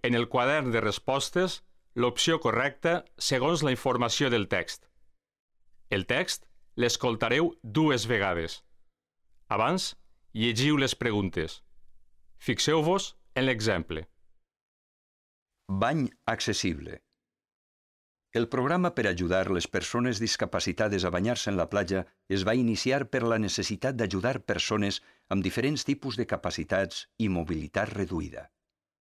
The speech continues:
Speaker 2: Amb aquest objectiu, es formà un grup d'ajudants socials que col·laboraven amb aquestes persones perquè es banyaren amb cadires rudimentàries blanques i mitjans mínims. Després de la primera temporada pilot en la platja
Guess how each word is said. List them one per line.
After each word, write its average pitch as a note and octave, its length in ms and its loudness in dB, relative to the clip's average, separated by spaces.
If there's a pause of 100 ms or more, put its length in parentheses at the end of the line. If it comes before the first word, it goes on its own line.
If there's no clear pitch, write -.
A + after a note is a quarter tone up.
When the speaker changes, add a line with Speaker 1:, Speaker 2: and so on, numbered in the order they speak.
(240)
Speaker 2:
Amb G2+ 160 2
aquest B2 320 0
objectiu, A#2+ 480 0 (320)
es - 160 -2
formà A#2 320 0
un C3+ 80 2
grup B2+ 240 -2
d'ajudants G2+ 560 0
socials F#2 460 0 (180)
que A#2 160 -4
col·laboraven C#3 640 0
amb B2 160 2
aquestes - 400 -4
persones G2+ 560 -2
perquè F#2 300 -2
es D#2+ 100 -6
banyaren E2+ 400 -2 (240)
amb G#2+ 160 -2
cadires C#3 400 0
rudimentàries A2+ 960 2
blanques B2 400 0
i G#2 80 2
mitjans F#2+ 480 0
mínims. A#1 560 -8 (880)
Després D3 560 0
de C3 80 4
la G2 140 4
primera F#2+ 400 0
temporada G2+ 560 0
pilot F#2+ 320 2
en F2+ 140 0
la E2+ 100 -2
platja F#2 380 2